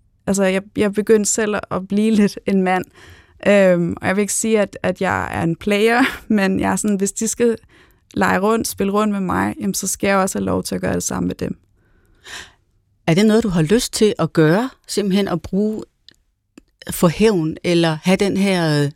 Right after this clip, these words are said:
Speaker 2: noget for noget ting kørende?
Speaker 1: Det er nok hævn et eller andet sted. Det er hævn for, for den smerte, jeg har været igennem, og, og de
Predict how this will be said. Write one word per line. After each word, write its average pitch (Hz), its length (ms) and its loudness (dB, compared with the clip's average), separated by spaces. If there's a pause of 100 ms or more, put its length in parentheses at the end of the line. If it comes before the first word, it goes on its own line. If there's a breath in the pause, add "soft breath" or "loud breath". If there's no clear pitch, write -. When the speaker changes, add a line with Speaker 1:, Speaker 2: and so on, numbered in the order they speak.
(120)
Speaker 2:
noget 175 260 2
for 180 100 -2
noget 170 300 0
ting - 220 -2 (260)
kørende? 190 400 -2 (1120)
Speaker 1:
Det 226 140 6
er 233 120 2
nok 269 240 2
hævn 262 380 -2
et - 380 -4
eller 240 120 4
andet 240 220 2
sted. 220 400 0 (220)
Det 220 120 4
er 208 120 2
hævn 226 380 0
for, 190 320 -2 (420 soft breath)
for - 180 -4
den 214 220 0
smerte, 196 640 0 (220)
jeg 208 160 -4
har 214 100 -2
været 208 220 0
igennem, 208 500 -4 (200)
og, 185 540 0
og 196 200 -4
de 202 160 -2